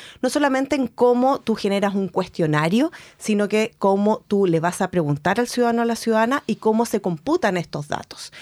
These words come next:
Y eso habla efectivamente cómo, por ejemplo, en materia de género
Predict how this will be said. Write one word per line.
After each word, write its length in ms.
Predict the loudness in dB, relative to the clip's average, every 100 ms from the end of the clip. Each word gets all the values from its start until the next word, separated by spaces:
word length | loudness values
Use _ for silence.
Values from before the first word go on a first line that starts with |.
| -20 -8
Y 100 | 0
eso 300 | 0 2 2
habla 280 | 4 2 0
efectivamente 680 | -2 -2 0 2 0 0 0
cómo, 220 | 2 2
por 100 | 0
ejemplo, 240 | 0 -2
en 60 | 0
materia 300 | 0 2 0
de 40 |
género 400 | 2 2 4 2